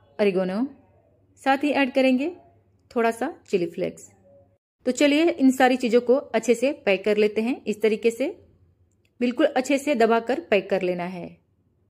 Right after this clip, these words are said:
थोड़ा सा हल्के हाथों से दबा देना है इस तरीके से। तो चलिए अब चलते हैं गैस की तरफ। तो यहाँ पे तवा थोड़ा सा गर्म है, तो तवे को हम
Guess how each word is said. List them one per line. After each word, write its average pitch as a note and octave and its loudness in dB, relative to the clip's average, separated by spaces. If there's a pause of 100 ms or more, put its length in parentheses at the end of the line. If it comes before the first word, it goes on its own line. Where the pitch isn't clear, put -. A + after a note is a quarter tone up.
(580)
थोड़ा D4 4
सा D4 -2
हल्के A3 4
हाथों A3 -2
से B3+ -2
दबा G3 2
देना G3 -2
है A3 -6
इस G3 -8
तरीके F#3 -4
से। F#3+ -16 (1160)
तो C#4 -4
चलिए D4 2
अब - -4
चलते A3 2
हैं B3+ 0
गैस F#3+ 0
की F#3 -6
तरफ। F3+ -8 (2000)
तो C4 0
यहाँ C#4 4
पे C#4+ 2
तवा A#3+ 4
थोड़ा A#3 0
सा A#3+ -2
गर्म F#3+ 0
है, G3+ -4 (520)
तो G#3+ -2
तवे A#3+ 4
को B3+ 2
हम A3+ -4